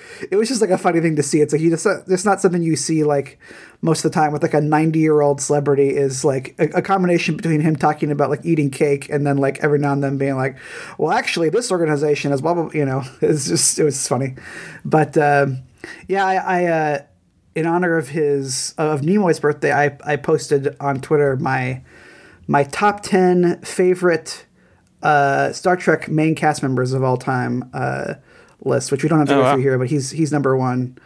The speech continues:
Speaker 1: Um,
Speaker 2: Nice.
Speaker 1: I sent you that list.
Speaker 2: Yeah, I was very impressed that you, you went through
Speaker 1: <laughs>
Speaker 2: the entirety of all main cast members. I was like, "There's, I don't think that could ever do, do that to that depth."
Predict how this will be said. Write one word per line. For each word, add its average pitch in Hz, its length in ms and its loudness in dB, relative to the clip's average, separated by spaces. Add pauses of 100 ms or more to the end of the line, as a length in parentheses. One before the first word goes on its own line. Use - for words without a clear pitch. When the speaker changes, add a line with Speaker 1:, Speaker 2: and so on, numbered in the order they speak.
(300)
Speaker 1:
Um, 131 640 -4 (500)
Speaker 2:
Nice. - 460 -6
Speaker 1:
I 151 80 0
sent 220 260 0
you 185 100 0
that 160 180 0
list. 185 320 -2 (260)
Speaker 2:
Yeah, 123 380 2 (100)
I - 100 -2
was 127 140 2
very 127 240 2
impressed 120 380 -2
that - 100 -2
you, 107 320 -4 (380)
you 117 120 0
went 113 200 -2
through 110 360 0 (240)
Speaker 1:
<laughs> - 200 -20
Speaker 2:
the - 240 -2
entirety 120 560 0
of 117 120 0
all 113 220 -2 (180)
main 131 280 -6
cast 113 320 -2
members. 110 520 -4
I 143 40 -10
was 160 180 -12
like, - 160 -6
"There's, - 340 0
I - 460 -20
don't 160 80 -4
think 120 160 -2
that 110 140 0
could - 140 -2
ever 113 220 2
do, 110 420 -4 (500)
do 120 160 -4
that 107 200 0
to - 100 -10
that 104 260 0
depth." - 340 0